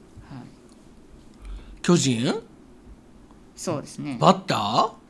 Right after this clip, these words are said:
Speaker 2: そうですね。じゃあヒントはもう巨人に今いません。
Speaker 1: はい。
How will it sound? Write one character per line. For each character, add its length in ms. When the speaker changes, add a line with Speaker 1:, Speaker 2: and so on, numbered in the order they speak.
Speaker 2:
そ 180
う 20
で 80
す 100
ね。 340
じ 80
ゃ 20
あ 20
ヒ 140
ン 100
ト 100
は 160
も 140
う 80
巨 100
人 160
に 80
今 160
い 80
ま 140
せ 120
ん。 40
Speaker 1:
は 40
い。 20